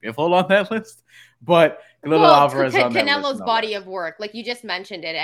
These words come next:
Speaker 2: it probably has to do with body of work, like,
Speaker 1: I think,
Speaker 2: and
Speaker 1: I
Speaker 2: what
Speaker 1: think,
Speaker 2: Canelo
Speaker 1: but I
Speaker 2: has
Speaker 1: think
Speaker 2: done.
Speaker 1: Bivol,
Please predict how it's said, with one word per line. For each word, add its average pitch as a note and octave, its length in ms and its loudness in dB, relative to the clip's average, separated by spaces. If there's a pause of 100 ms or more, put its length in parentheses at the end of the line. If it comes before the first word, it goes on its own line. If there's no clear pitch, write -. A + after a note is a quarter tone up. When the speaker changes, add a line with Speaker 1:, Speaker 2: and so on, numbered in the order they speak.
(120)
Speaker 2:
it G#3 100 -18
probably G#3+ 280 -8
has G3+ 140 -14
to G3+ 60 -20
do F#3+ 100 -10
with F3+ 140 -16
body E3+ 280 -10
of D#3+ 120 -14
work, F3 300 -12
like, E3 320 -8 (400)
Speaker 1:
I E3+ 60 2
think, A3+ 220 -2
Speaker 2:
and G#3+ 160 -4
Speaker 1:
I E3+ 40 2
Speaker 2:
what D#3 80 -8
Speaker 1:
think, G#3+ 220 -2
Speaker 2:
Canelo G3+ 120 0
Speaker 1:
but G#3 100 -6
I D#3+ 40 0
Speaker 2:
has F3+ 180 -2
Speaker 1:
think B2 100 -12
Speaker 2:
done. F3 220 -4
Speaker 1:
Bivol, C3 360 -6